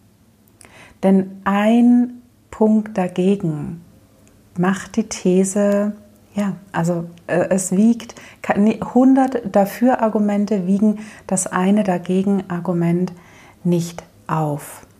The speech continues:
Und wenn ich sage, „Ich bin auch gerne mal dagegen“, heißt das, ich frage mich total gerne, „Gibt es auch eine andere Möglichkeit? Kann ich das auch anders machen?“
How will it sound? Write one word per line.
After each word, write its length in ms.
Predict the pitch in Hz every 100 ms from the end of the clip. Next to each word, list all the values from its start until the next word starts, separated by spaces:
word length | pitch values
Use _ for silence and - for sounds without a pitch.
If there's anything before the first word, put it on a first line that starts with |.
| _ _
Und 160 | - 185
wenn 240 | 202 208
ich 240 | 226 277 -
sage, 380 | 233 226 220 202
„Ich 180 | 190
bin 140 | - 208
auch 220 | 196 190
gerne 320 | 202 190 208
mal 240 | 202 190 185
dagegen“, 580 | 180 180 185 190 175
heißt 440 | 170 190 214 - -
das, 440 | 165 190 214 - - - - - - - -
ich 220 | 190 -
frage 460 | - 175 190 214 226
mich 280 | 208 196 -
total 760 | 190 - - 214 214 220 226
gerne, 680 | 226 185 185 185 170 170 196 - - _ _ -
„Gibt 340 | - 220 - 240
es 300 | 220 - -
auch 340 | 175 180 -
eine 380 | - 170 165 165 -
andere 480 | 185 220 220 185 165
Möglichkeit? 1040 | 160 156 156 165 147 - - 147 147 -
Kann 180 | - 254
ich 140 | 277
das 200 | 240 -
auch 280 | 226 220 -
anders 500 | 226 262 247 - -
machen?“ 560 | 160 160 - 156 170